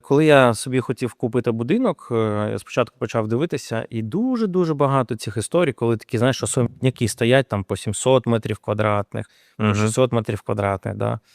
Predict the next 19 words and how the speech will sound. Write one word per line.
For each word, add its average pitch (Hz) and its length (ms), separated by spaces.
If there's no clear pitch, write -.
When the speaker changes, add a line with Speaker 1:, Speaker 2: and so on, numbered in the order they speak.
Speaker 1:
Ну, 170 80
типа, 156 260
це - 160
було 147 300
за 123 120
рахунок 127 380
шальних 131 460
грошей. 107 580
Люди 123 180
десь 117 260
корупціонери 170 840
або, 113 460
можливо, 110 440
якимось 107 340
схематозом 131 680
швидко 127 380
заробили, 120 440
зробили 113 360
собі 113 500